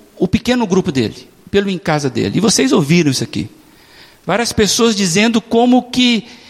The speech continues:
eles receberam algo que não era deles, que eles não tinham condição de entender aquilo.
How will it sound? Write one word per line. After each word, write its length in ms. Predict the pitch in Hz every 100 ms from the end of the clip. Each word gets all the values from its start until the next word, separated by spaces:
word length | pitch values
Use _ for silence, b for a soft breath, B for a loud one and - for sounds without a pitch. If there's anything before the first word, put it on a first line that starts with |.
| B B
eles 560 | 202 226 233 208 -
receberam 1160 | 180 226 285 - - 285 285 233 220 233 254 254
algo 360 | 196 214 233 226
que 120 | 269
não 140 | 226
era 160 | 214 247
deles, 400 | 254 233 240 -
que 80 | 202
eles 80 |
não 160 | 214 247
tinham 420 | - - 262 320
condição 600 | - 233 190 - 214 233
de 120 | 190
entender 400 | 208 202 170 165
aquilo. 320 | 143 - 120